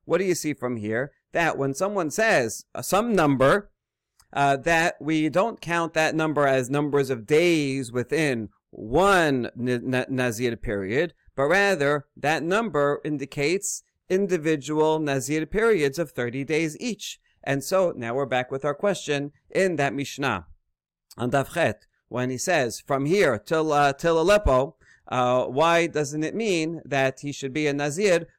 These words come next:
for every way station? Um, uh, ev-, uh, from here to there, that'll be another thirty-day period. Okay. And the answer is, "Kol mileta deit bekisuta lakatane."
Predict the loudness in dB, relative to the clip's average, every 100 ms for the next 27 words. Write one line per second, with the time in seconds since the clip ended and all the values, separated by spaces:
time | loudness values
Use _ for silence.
0 | _ 0 2 2 0 -2 -2 0 -2 -2
1 | -2 -2 -2 -8 -8 _ _ -10 -2 0
2 | 2 2 0 -4 -4 -2 0 -2 -2 -4
3 | -2 -4 -6 -6 -6 -2 0 0 -2 -2
4 | 2 2 0 -6 -4 0 0 2 0 0
5 | -2 -4 -4 -4 -2 0 2 2 4 2
6 | 0 -4 -14 -18 -18 _ -10 -6 -6 -8
7 | _ _ -10 -6 -2 -2 -2 -2 0 2
8 | 0 -4 -4 -2 -2 -4 -4 -2 -2 -4
9 | -8 -6 -6 -4 -8 -8 -8 -2 -2 -2
10 | -4 _ -4 -4 -2 -6 -4 -4 -4 -4
11 | -4 -4